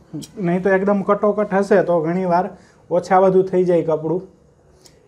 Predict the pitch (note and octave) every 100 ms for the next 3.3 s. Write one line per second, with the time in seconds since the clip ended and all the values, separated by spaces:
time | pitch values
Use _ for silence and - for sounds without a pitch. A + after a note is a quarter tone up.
0 | _ C#3+ D3 C#3+ E3 D#3 F3+ F#3 F#3+ F#3+
1 | F#3+ F#3+ F#3+ F3 F#3 G3 E3+ E3 D#3 E3
2 | F3+ F3+ E3 E3+ F3+ F#3+ F3+ F3+ F#3+ F#3
3 | F#3 G3 A3